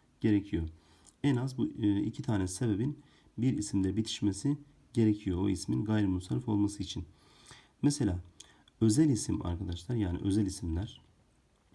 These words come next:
alem dediğimiz özel isimler eğer müennes ise gayrimusarrif oluyor. Veya yine özel isim eğer zait elif nun ile bitiyorsa, yani o özel ismin sonunda, e, ismin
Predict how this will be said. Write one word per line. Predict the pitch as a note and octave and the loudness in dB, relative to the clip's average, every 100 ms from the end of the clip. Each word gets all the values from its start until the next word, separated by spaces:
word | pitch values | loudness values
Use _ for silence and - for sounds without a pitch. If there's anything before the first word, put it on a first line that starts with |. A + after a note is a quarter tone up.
| - - | -20 -4
alem | G#2+ G#2+ G2+ | 2 4 4
dediğimiz | F2+ E2+ D#2+ D#2+ | 2 0 -2 -2
özel | F#2+ G#2 | 0 0
isimler | F#2 - E2+ E2+ - | -2 -4 -4 -4 -2
eğer | C#3+ C#3 C#3+ | 2 2 2
müennes | B2 A2 A#2 A#2 A#2+ C3+ C3+ - - | 2 2 2 2 2 0 -2 -6 -4
ise | G#2 - A#2+ A#2+ C#3 D#3 - _ _ _ _ _ | -4 -2 -2 0 0 -2 -6 _ _ _ _ _
gayrimusarrif | A#2 G#2+ A2+ G#2 F#2+ G2 F#2 | 0 2 2 0 0 -4 -2
oluyor. | F#2 D#2 D#2 - _ _ _ A#2 | -2 -2 -6 -8 _ _ _ -2
Veya | C3 A2 | 2 2
yine | G#2 A#2 | 2 0
özel | - G#2 C3 | 2 2 4
isim | A#2 - G2+ B2+ - _ _ _ _ | 0 0 -2 -4 -10 _ _ _ _
eğer | A#2 C3 G#2 F2 - _ _ _ | 0 2 0 -4 -12 _ _ _
zait | F#2+ G2 A2+ - C3+ - A2+ | -2 2 2 2 -2 -4 2
elif | G#2+ A2 A#2+ | 2 2 0
nun | B2+ B2+ | 0 0
ile | G2 G2 | 2 0
bitiyorsa, | F#2 - G2 E2+ F2+ | 0 0 0 0 -2
yani | F#2+ F#2+ F#2 | -2 0 0
o | F#2+ | 0
özel | G2 G#2+ | 2 2
ismin | A2 - F#2 | 0 -2 -4
sonunda, | E2+ - G2 G2 F#2+ E2+ - _ - - - _ _ | -4 -2 0 0 0 -4 -10 _ -20 -20 -20 _ _
e, | F2+ F2 | -4 -2
ismin | G#2+ G#2 - A2 B2+ | -2 -6 0 0 0